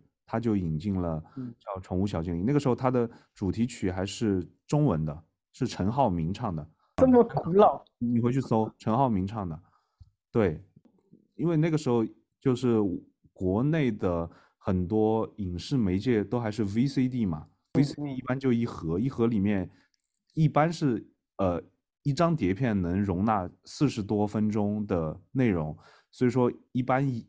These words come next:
Speaker 1: 一盒碟片里面会有二十六张碟，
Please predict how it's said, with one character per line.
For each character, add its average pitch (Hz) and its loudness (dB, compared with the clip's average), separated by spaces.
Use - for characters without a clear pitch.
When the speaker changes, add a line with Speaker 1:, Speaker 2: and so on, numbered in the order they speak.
Speaker 1:
一 165 2
盒 104 2
碟 90 0
片 98 -2
里 92 -4
面 92 0
会 127 4
有 98 2
二 131 2
十 - -4
六 143 4
张 98 -2
碟， 76 -8